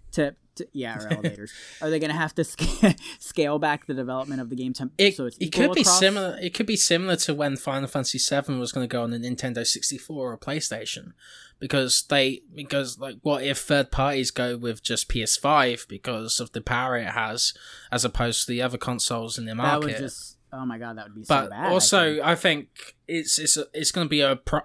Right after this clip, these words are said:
Speaker 2: problem for maybe the first two years, just because, as we've heard, uh, reporting, it, reportedly that, um, the P S five is gonna be faster than the P C, and what,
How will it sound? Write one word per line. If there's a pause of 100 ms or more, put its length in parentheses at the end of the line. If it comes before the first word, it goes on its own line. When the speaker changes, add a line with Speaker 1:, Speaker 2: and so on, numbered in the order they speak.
(100)
Speaker 2:
problem
for
maybe
the
first
two
years,
just
because, (500)
as
we've
heard, (120)
uh,
reporting,
it,
reportedly
that, (100)
um,
the
P
S
five
is
gonna
be
faster
than
the
P
C,
and
what,